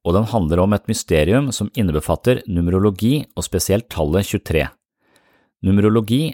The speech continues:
er angivelig et system som identifiserer og oversetter vår sjels valg eller skapelseskoder ved hjelp av matematiske mønstre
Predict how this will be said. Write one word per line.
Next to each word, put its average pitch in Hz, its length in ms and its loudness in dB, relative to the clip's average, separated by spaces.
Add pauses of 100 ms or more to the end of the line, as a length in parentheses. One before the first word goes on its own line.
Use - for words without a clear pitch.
er 90 160 -2
angivelig 101 480 0
et - 160 -8
system 113 480 0
som 98 220 -4 (100)
identifiserer 92 880 0
og - 240 -2
oversetter 98 560 -2
vår 92 320 2
sjels - 460 -2 (100)
valg 107 380 0 (160)
eller 87 180 -2
skapelseskoder 92 1120 -2 (400)
ved 90 140 2
hjelp 120 260 2
av 87 160 -2
matematiske 90 720 -2
mønstre 104 540 0